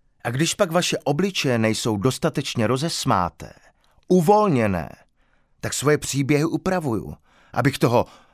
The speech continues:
rozesmátého a uvolněného výrazu docílil. Abyste neměli starosti, ale radost ze života,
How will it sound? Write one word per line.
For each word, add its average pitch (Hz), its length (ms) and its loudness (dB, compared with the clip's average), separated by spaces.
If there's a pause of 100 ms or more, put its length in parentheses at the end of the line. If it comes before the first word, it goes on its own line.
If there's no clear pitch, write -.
(300)
rozesmátého 147 1300 2 (220)
a - 220 -2
uvolněného 160 840 4
výrazu 139 420 0
docílil. 131 560 -4 (720)
Abyste 110 360 -2
neměli 95 260 0
starosti, 92 600 -4 (140)
ale 123 220 6
radost 123 380 2
ze 120 180 0
života, 123 600 -4